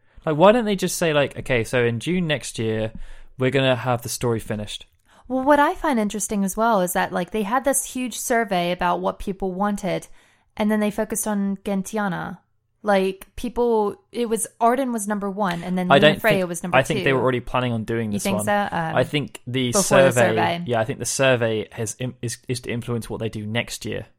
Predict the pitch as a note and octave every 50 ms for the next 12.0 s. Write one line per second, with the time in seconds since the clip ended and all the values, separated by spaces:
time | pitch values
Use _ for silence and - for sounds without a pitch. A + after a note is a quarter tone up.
0 | _ _ G3 F3+ - - F3+ E3+ F3 E3+ - _ _ - - - - - _ -
1 | - - - B3+ - - - - D#4+ D#4+ E4 E4 D#4+ D#4+ D4 C4 B3+ A#3+ A3 -
2 | - - - - C4 B3 A#3+ A#3+ A#3 A3+ A3+ A3+ G#3+ G#3 - - _ _ _ _
3 | _ A#3 A3 G#3 G#3 A3+ A3 A3 G#3+ G3+ A#3+ A#3+ A3 C4+ C#4 - - A#3+ A3 -
4 | - G3 G3 - - - A3 G3+ G3 F#3+ F#3+ G3+ F#3+ G#3 G3 F#3+ F#3+ F#3+ F#3 F#3
5 | F#3 - - - - - _ _ _ _ - A3+ A3 G#3 G#3 F3 F#3 G3+ G#3 G3+
6 | F#3+ G3+ G#3 G3+ - G3 G3 F#3 - G#3 G#3 G#3+ G#3 F#3 G#3 G3+ G3 G#3 G3 G3+
7 | G3+ G3 - - G3 F#3+ G3 G3 F#3+ F3+ F#3+ F#3 F3+ F3+ F3+ - F#3+ F#3 - -
8 | G3 F#3+ F#3+ F#3+ F#3 F#3 F#3+ F#3 F#3+ F#3+ F#3 F#3 F#3 F3+ F#3 F#3+ F3+ F#3 F3+ F3+
9 | F3+ F3+ F3 F3 F3+ F#3 F#3 F3+ F3 - G3 F#3+ F#3+ F#3+ G3 G3 - E3 - F#3+
10 | F#3 F#3 F#3 F3 F3+ F3 - - _ _ - - - F#3 G#3 G3 G3 F#3 F3+ F#3
11 | - - E3+ - F#3 F3+ F3 - - G3+ F#3 F3 F3 E3+ F3 F3 E3+ F3+ F3